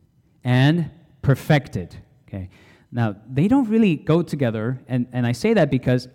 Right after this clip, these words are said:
enemies implies we still have this battle ahead of us, that, that's, it's not quite done, it's not quite finished, right?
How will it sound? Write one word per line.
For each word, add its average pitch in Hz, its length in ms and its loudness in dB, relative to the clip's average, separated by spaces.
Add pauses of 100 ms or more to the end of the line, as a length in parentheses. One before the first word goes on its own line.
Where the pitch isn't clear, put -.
enemies 175 580 4
implies 135 580 0 (460)
we 143 160 2
still 226 280 2
have 185 180 2
this 151 160 -2
battle 131 600 2
ahead 113 220 0
of 101 140 -4
us, 87 260 -12
that, 107 160 -8
that's, 110 280 -10 (220)
it's - 220 -14
not 180 260 -4
quite 143 360 -2 (280)
done, 107 300 -2
it's 107 120 -10
not 147 100 -2
quite 127 200 -6
finished, - 480 -4
right? 101 220 -6